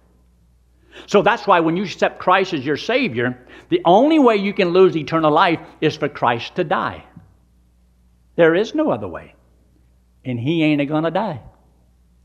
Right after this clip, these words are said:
Never. Best news in all the world. Let's pray, shall we? Father, we do thank you so much for your blessings to us. We ask, Lord, that you'd help each person here to not only to understand it for themselves, but,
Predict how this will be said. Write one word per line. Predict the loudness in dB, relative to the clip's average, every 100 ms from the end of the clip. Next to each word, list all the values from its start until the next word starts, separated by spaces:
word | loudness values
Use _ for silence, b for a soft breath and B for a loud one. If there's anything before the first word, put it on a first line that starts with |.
| _
Never. | -4 -2 -2 -10 -20 _ _ _ _ _ _ _ _ _ _ -4
Best | -4 -2
news | -8 -6
in |
all | -8 -8
the | -8
world. | -10 -12 -16 _ _ -20 _ _
Let's | -6
pray, | -4 -8
shall | -8 -12
we? | -12 -18 _ B B B B
Father, | 0 2
we | 2
do | 0 0
thank | 0 -2
you | -2
so | -4 -4
much | -2 -6
for | -8
your | -10 -8
blessings | -6 -8 -6 -10
to | -6 -8
us. | -8 -14 _ B B B B B B B
We | -2 0
ask, | 0 -2
Lord, | -4 -4 -4
that | -8 -12 -20 _ b b b b b b _ _ _
you'd | -2 2
help | 0
each | -2 -2
person | 0 0 -2
here | -2 -2
to | -2
not | -2 0 0
only | -2 -4
to | -10 -14 -20
understand | -10 -8 -8 -8 -6 -4 -6
it |
for | -8
themselves, | -12 -12 -6 -4 -4 -8
but, | -12 -12